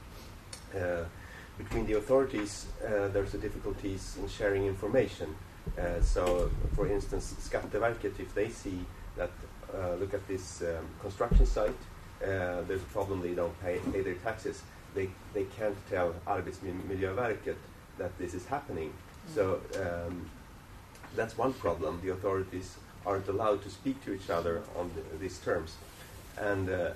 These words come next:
Speaker 1: the other one is that, uh, um, yeah, the unions and the authorities, uh, doesn't work together that much in, in that way. They're, like, uh,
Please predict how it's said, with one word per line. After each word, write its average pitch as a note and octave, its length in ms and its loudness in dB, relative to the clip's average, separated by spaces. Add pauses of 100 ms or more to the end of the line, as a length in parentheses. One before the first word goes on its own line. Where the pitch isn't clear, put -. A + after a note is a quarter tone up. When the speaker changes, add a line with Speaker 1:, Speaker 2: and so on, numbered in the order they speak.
(160)
Speaker 1:
the A2 80 2
other A2+ 180 6
one F2+ 240 4
is - 240 -6
that, E2+ 220 -2 (140)
uh, - 560 -6
um, E2 200 -4 (600)
yeah, F#2 100 -2
the F2 120 -6
unions A#2+ 680 0 (180)
and G2+ 180 0
the F#2 160 2 (180)
authorities, G2 680 -4 (400)
uh, E2 400 -4
doesn't F2+ 320 -6
work F2+ 260 0
together F2 520 0 (220)
that E2+ 240 -4
much E2 360 -4
in, E2+ 300 -6
in E2+ 80 -4
that E2+ 200 -4
way. - 240 4
They're, D#2+ 360 -6
like, E2+ 160 -6 (160)
uh, D#2+ 100 -2